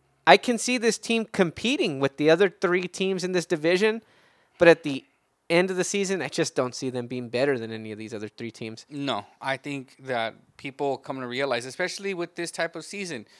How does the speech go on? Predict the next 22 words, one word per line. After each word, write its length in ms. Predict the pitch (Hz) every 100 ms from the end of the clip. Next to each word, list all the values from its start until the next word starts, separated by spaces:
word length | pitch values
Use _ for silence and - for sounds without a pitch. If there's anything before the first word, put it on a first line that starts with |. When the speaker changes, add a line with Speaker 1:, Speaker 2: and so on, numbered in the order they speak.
| _ _ -
Speaker 2:
you 120 | 131
have, 400 | 131 156 156 147
you 120 | 135
know, 240 | 123 127 -
covid 320 | 147 143 147
off 220 | 139 160
season 340 | 147 131 131 127
where 320 | 131 123 117 _ _ _ _ _ _ _ _
you 180 | 160 202
didn't 160 | 208 180
get 240 | 208 -
your 80 | 175
offensive 360 | 170 185 165
line, 220 | 151 170 147
didn't 160 | 147
get 120 | 151
a 40 | 143
chance 320 | - 156 147
to 100 | 123
mesh, 460 | 120 131 139 135 -
to 140 | 113
play. 320 | - 156 131